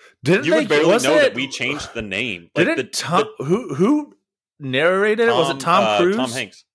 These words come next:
Speaker 1: Tom
Speaker 2: No,
Speaker 1: Hanks,
Speaker 2: Tom
Speaker 1: that's who it
Speaker 2: Hanks,
Speaker 1: was.
Speaker 2: yeah.
Speaker 1: I knew it was
Speaker 2: Yeah.
Speaker 1: Tom something.
Speaker 2: But, like, our Twitter team used to pop off, you know, the person that ran it. I think it was a
Speaker 1: Yeah.
Speaker 2: guy, and then it was a girl a couple years ago, and they did amazing jobs. But, like,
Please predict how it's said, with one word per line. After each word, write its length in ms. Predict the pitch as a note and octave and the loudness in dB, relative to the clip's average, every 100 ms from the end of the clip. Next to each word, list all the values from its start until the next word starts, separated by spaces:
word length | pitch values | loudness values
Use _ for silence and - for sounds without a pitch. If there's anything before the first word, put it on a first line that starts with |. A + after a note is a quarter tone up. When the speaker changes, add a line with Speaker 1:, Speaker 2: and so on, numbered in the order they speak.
| _ - | _ -6
Speaker 1:
Tom 200 | - D#3 | 0 2
Speaker 2:
No, 40 | C#3+ | 2
Speaker 1:
Hanks, 200 | A#2 G#2+ | 2 2
Speaker 2:
Tom 100 | A2+ | 0
Speaker 1:
that's 80 | |
who 80 | G2+ | 0
it 100 | F2+ | -2
Speaker 2:
Hanks, 20 | |
Speaker 1:
was. 260 | F2+ E2+ - | -2 -2 -4
Speaker 2:
yeah. 60 | _ - _ _ - | _ -20 _ _ -2
Speaker 1:
I 40 | |
knew 80 | D#3+ | 2
it 40 | |
was 100 | C#3 | 2
Speaker 2:
Yeah. 80 | - | 2
Speaker 1:
Tom 140 | C3+ A#2+ | 0 0
something. 500 | B2 A2+ - F2+ F#2 _ _ _ _ _ _ _ | -2 -2 -4 -10 -12 _ _ _ _ _ _ _
Speaker 2:
But, 140 | C#3+ C#3+ | 0 2
like, 220 | G3 - | 0 0
our 160 | D#3+ G3 | 0 0
Twitter 320 | - F#3+ G3+ | 0 0 0
team 320 | - C#3+ B2+ | -2 -6 -4
used 220 | C3 F3 | -6 -2
to 80 | G#2+ | -4
pop 400 | - B2+ C3+ B2 | -2 0 0 2
off, 400 | A#2+ C3+ F2+ - | 2 2 0 -4
you 120 | - | -6
know, 100 | G#2 | -4
the 80 | F#2+ | -4
person 380 | - A#2 A#2 B2+ | -2 -2 -2 -6
that 120 | F2 | -6
ran 220 | G2 G2+ | -4 -4
it. 160 | A2+ A#2 | -4 -4
I 20 | |
think 160 | F#2 B2 | 0 2
it 40 | |
was 80 | A#2+ | 2
a 20 | |
Speaker 1:
Yeah. 80 | F#2 | 2
Speaker 2:
guy, 280 | G2+ G2+ G2+ | 2 2 2
and 140 | G2+ | 0
then 80 | F#2+ | -6
it 40 | F2+ | -10
was 120 | F#2 | -10
a 60 | |
girl 360 | F2+ - G#2 G2 | -10 -4 -2 -2
a 20 | |
couple 280 | F2+ F#2 - | -2 -6 -6
years 200 | F2+ F2+ | -12 -12
ago, 360 | F2+ F#2 F2 F2+ | -10 -6 -6 -6
and 180 | F2 D#2 | -10 -6
they 120 | G#2 | -4
did 140 | G#2 | -4
amazing 580 | F#2+ F#2+ G#2 A2+ G#2 F#2 | -4 -2 -2 -2 -6 -10
jobs. 540 | F2+ F#2 E2+ D#2+ - - _ _ - | -4 -2 -2 -8 -14 -20 _ _ -2
But, 140 | A2+ | 0
like, 400 | G#2+ G#2 F#2+ _ | 2 2 0 _